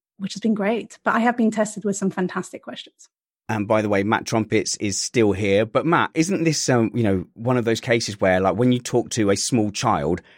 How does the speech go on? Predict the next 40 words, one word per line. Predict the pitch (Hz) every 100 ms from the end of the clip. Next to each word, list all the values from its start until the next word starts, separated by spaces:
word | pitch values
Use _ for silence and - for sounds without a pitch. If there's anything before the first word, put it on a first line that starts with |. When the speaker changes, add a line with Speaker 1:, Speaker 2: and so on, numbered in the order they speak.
| _ 120
Speaker 2:
they | 131
will | 139 127 117
ask | 117 110 -
questions | - 113 - 80 82 95 - _ -
that | 120
you, | 120 123 -
you | 131
just | 123 -
didn't | 127 120 _
think | 151 135 120
about | 107 -
asking? | 139 147 - 90 - _
And | 135 143
in | 175
a |
way, | 330 196 214 175 - -
new | 113 120 127
F | 135
one | 117 107
fans, | 123 98 120
you | 120
are | 113
the | 123
children | - 151 143 135 113 127 - _ _
of | 117 98
F | - 107 -
one | 104 107 104
fandom. | - 101 98 90 107 - -
So | - 151
sometimes | 214 190 135
a | 120
kid | 165 143
asks | 131 135 -
something | - 113 - 104
simple | - 139 123 80 113 - -
and | 127
you | 117 131
go, | -
<laughs> | 277 - - - -
"Oh, | 185